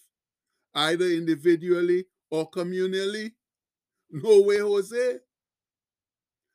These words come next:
And the fly in the ointment here is that in addition to his word, God also gave us free will to do as we please, sincerely hoping, though,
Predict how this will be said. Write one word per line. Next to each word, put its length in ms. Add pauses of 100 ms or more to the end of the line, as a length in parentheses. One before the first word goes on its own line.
And 160
the 100
fly 360
in 100
the 180
ointment 600
here 380 (340)
is 360 (320)
that 220
in 160
addition 580
to 120
his 260
word, 500 (720)
God 260
also 440
gave 280
us 200
free 260
will 440 (300)
to 120
do 260
as 180
we 140
please, 680 (720)
sincerely 640
hoping, 600
though, 320